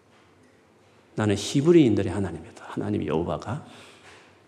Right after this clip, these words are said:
너 고상하다고 말하는 애굽 사람, 너 왕에게 내가 말한다." 이렇게 하나님께서 말씀하시는 거죠. 일 등 국민이라고 일컬어진 애굽 사람의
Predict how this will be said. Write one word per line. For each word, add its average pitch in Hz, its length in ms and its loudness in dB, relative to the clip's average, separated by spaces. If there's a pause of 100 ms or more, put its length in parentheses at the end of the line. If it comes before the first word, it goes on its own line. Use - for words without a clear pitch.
(100)
너 113 180 2
고상하다고 127 680 2
말하는 95 400 0
애굽 104 260 -2
사람, 90 400 -6
너 104 160 -2
왕에게 127 460 4
내가 85 220 -2
말한다." 76 420 -10
이렇게 - 300 -12 (360)
하나님께서 - 420 -8
말씀하시는 - 920 -12
거죠. - 200 -16 (1040)
일 151 340 8
등 151 520 8
국민이라고 135 500 8
일컬어진 113 320 2
애굽 107 220 0
사람의 95 480 -2